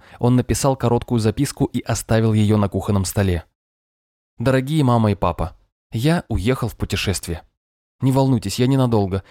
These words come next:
все под контролем. Но пока я не могу рассказать, что происходит. Вы бы не поняли. Я не могу больше ждать, а спрашивать у вас разрешения бесполезно. Не злитесь.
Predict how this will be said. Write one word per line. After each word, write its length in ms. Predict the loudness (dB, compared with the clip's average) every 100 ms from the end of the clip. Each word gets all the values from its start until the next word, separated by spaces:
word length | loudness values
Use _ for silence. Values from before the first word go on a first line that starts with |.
| -20 -12
все 300 | -4 -2 0
под 160 | -2
контролем. 560 | -2 -2 0 0 0 -4 _ _ _
Но 140 | -2 -2
пока 280 | -2 -2 0
я 140 | 2
не 100 | 2
могу 260 | 2 2 0
рассказать, 520 | -2 -2 0 0 -4 _ _ -14
что 220 | -4 -4
происходит. 600 | -2 -2 -2 -4 -4 -10 _ _ _ _ _ _
Вы 140 | -2 2
бы 120 | 2
не 100 | 0
поняли. 480 | 0 0 0 -6 -14 _ _ _ _ _ -2
Я 140 | 0
не 80 | 2
могу 240 | 2 0 0
больше 260 | 0 0
ждать, 280 | 0 0 -2
а 100 | -6
спрашивать 460 | -4 0 0 0 -2
у 40 |
вас 180 | 0 -2
разрешения 580 | -2 -2 0 0 0 0
бесполезно. 640 | -4 -4 -2 0 -2 -4 -8 _ _ _ _ _
Не 140 | 0 0
злитесь. 480 | 2 0 -2 -12